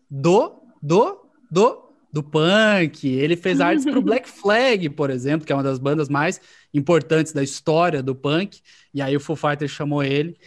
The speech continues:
Speaker 1: e ele fez um belo trabalho. Não é só a foto da capa, o desenho da capa, tem outras coisas.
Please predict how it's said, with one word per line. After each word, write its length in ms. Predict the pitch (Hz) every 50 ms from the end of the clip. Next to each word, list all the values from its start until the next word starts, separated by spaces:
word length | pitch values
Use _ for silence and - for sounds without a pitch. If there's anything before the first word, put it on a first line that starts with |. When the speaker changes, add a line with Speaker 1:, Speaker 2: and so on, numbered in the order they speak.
| - _ _ -
Speaker 1:
e 120 | 123 123
ele 120 | 127 127 127
fez 220 | 127 - 131 127
um 100 | 151 156
belo 440 | 139 127 127 135 135 143 151 160 151
trabalho. 420 | 165 170 160 151 143 135 131 127
Não 180 | 131 151 165 170
é 120 | 180 208
só 180 | 214 - - 240
a 60 | 220
foto 280 | 208 - 208 208 208 208
da 120 | 196 202
capa, 480 | 202 - 190 170 156 - - - 120 117
o 40 | 117
desenho 480 | 135 156 147 143 143 160 170 170 170
da 100 | 175 170
capa, 320 | 170 - 160 139 135 - 123
tem 180 | - 131 135
outras 380 | 139 160 190 185 - 202 185 -
coisas. 400 | - 151 151 151 147 127 120 -